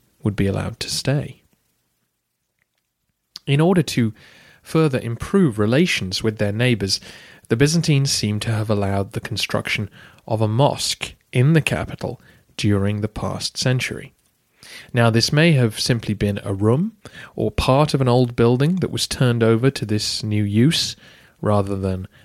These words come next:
a fresh construction. But it was still a significant gesture on the part of the Romans. In theory, this meant that prisoners would not be coerced into converting and that merchants and ambassadors would be made to feel at home.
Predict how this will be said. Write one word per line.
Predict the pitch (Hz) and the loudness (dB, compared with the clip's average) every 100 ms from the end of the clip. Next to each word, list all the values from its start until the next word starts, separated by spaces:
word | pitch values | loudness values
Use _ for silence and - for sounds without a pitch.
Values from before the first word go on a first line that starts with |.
| _ | _
a | 110 | -10
fresh | - - 95 - - - | -6 -2 -2 -2 -4 -6
construction. | - 95 - - 123 - 139 127 _ _ - - - - - - | -10 -8 -2 0 0 -4 -6 -10 _ _ -20 -20 -20 -20 -20 -4
But | 139 | 2
it | |
was | 151 | 2
still | - 277 226 | 2 2 2
a | 135 | 2
significant | - 131 135 147 - 110 104 | 0 0 2 2 2 -2 -2
gesture | 107 131 127 - - - _ _ _ - | 2 2 2 -2 -4 -8 _ _ _ -8
on | 101 | -4
the | 101 | -4
part | - 98 92 | -4 -4 -6
of | - | -6
the | 98 | 2
Romans. | 120 123 104 95 - _ _ _ _ _ - | 4 4 0 -6 -10 _ _ _ _ _ -4
In | 127 120 | -2 -2
theory, | - 208 226 101 123 147 - | 2 4 4 2 -4 -10 0
this | 127 - | 0 0
meant | 110 101 - | 0 -2 -2
that | - - - | -8 -8 -2
prisoners | 127 123 120 117 - - - _ - | 0 2 2 2 0 -10 -20 _ -4
would | 104 | -2
not | 110 160 - | 2 0 2
be | 151 | -2
coerced | - - 127 165 127 - - - | -2 2 4 4 2 -4 -10 -10
into | - 117 107 - 101 101 | -8 -6 -6 -8 -6 -6
converting | - - 110 113 - 110 110 - - - - | -8 -2 2 2 2 -4 -4 -16 -20 -20 -4
and | 113 120 | -2 -2
that | 127 | -2
merchants | 139 170 117 - - - - | 2 2 0 -4 -6 -8 -10
and | - 101 101 101 | -8 -8 -6 -8
ambassadors | 98 107 123 151 - - - - | -6 0 2 2 -2 -6 -8 -6
would | 95 98 | -6 -4
be | 98 | -2
made | 101 98 98 | 0 -2 0
to | 107 | -4
feel | - 92 101 117 | -4 -6 -6 -8
at | 117 - | -8 -4
home. | 156 135 104 | -2 -2 -2